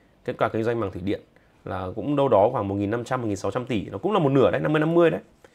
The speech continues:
Cũng ok. Với cái cơ cấu như này thì nếu như mà La Nina diễn ra thì chúng ta cũng hoàn toàn có thể để ý cái thằng Hà Đô cho mình luôn. Nhá. À, V G C được. V G C bất động sản khu công nghiệp năm nay vẫn nhiều thứ để kể lắm. Nhưng mà bất động sản khu công nghiệp đợt tới mình lại để ý một thằng, một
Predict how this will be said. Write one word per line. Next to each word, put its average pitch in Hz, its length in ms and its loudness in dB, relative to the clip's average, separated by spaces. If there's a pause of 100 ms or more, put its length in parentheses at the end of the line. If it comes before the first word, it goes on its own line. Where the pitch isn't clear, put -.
(240)
Cũng 110 140 -4
ok. 170 280 6 (440)
Với 120 100 4
cái 139 120 2
cơ 175 80 4
cấu 131 220 6
như 165 140 2
này 156 180 4
thì 113 80 0
nếu 117 120 2
như 165 100 2
mà 170 100 2
La 143 120 2
Nina 147 260 2
diễn 139 180 -2
ra 151 160 2
thì 123 120 -6
chúng 110 100 -4
ta 143 100 2
cũng 190 160 -4
hoàn 175 180 2
toàn 113 120 -2
có 131 60 -2
thể 131 120 -2
để 95 80 -4
ý 101 120 -2
cái 147 100 -2
thằng 113 140 -2
Hà 98 80 -2
Đô 107 160 0
cho 110 60 -4
mình 98 180 -4
luôn. 104 140 0 (720)
Nhá. 104 160 0 (1600)
À, 98 280 4
V 117 100 6 (100)
G 135 40 8 (160)
C 160 40 8 (420)
được. 104 220 4 (760)
V 123 120 -4
G 117 120 2 (100)
C 123 180 6
bất 156 60 8
động 143 100 2
sản 110 180 -4
khu 110 80 -6
công 123 140 -2
nghiệp 107 140 -2
năm 110 100 -6
nay 117 140 0
vẫn 120 140 -2
nhiều 120 120 0
thứ 95 100 -6
để 110 100 -2
kể 95 180 -4
lắm. - 140 -8 (680)
Nhưng 165 100 4
mà 175 40 8
bất 214 80 10
động 220 140 8
sản 160 120 2
khu 151 120 0
công 165 120 6
nghiệp 143 120 6
đợt 113 180 4
tới 117 260 6
mình 165 120 0
lại 127 100 -2
để 104 100 2
ý 90 140 -2
một 135 140 -2
thằng, 101 240 -4
một 98 60 -2